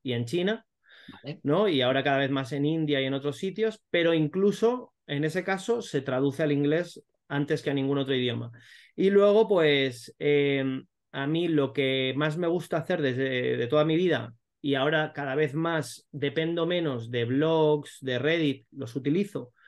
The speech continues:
Speaker 1: pero para profundizar me gustan más los libros. A mí me gusta mucho leer, me gusta leer formato largo. Eh, entonces yo lo que hago, digamos, para hacer mi contenido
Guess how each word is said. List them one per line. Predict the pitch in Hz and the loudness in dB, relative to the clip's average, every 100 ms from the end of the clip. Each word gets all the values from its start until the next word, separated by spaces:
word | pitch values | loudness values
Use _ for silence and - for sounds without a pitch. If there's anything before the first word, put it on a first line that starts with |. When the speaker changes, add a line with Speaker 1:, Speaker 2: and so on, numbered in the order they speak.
| _ | _
Speaker 1:
pero | - 135 139 | -2 0 2
para | 143 139 | 2 2
profundizar | 143 - 143 139 170 180 | 0 0 2 2 0 -2
me | 185 | 0
gustan | 165 156 165 | -2 -4 -6
más | 165 | -4
los | 160 120 | -4 -2
libros. | 131 117 110 | -2 -2 -8
A | 123 | -8
mí | 143 | -4
me | |
gusta | 170 165 | -4 -4
mucho | 185 190 | -4 -2
leer, | 156 117 117 - _ - - | -2 -2 -6 -16 _ -20 -8
me | 127 | -6
gusta | 127 | -2
leer | 151 147 | 0 0
formato | 143 147 143 143 | 0 -2 0 0
largo. | 147 180 180 180 185 180 - _ _ _ _ _ _ _ _ | 2 2 0 0 -2 -4 -10 _ _ _ _ _ _ _ _
Eh, | - 143 139 147 | -6 0 2 2
entonces | 156 147 165 196 156 | 0 0 2 0 -2
yo | 156 180 185 180 - _ _ _ _ _ _ _ _ _ _ - - | 0 2 2 2 -2 _ _ _ _ _ _ _ _ _ _ -20 -16
lo | - 156 147 | -2 0 0
que | 147 | 0
hago, | 151 185 185 | 0 0 0
digamos, | 170 180 170 | -2 -4 -6
para | 156 135 | -6 -4
hacer | 165 160 | -2 -2
mi | 165 | -2
contenido | 170 165 165 180 175 | -2 -2 -2 -2 -4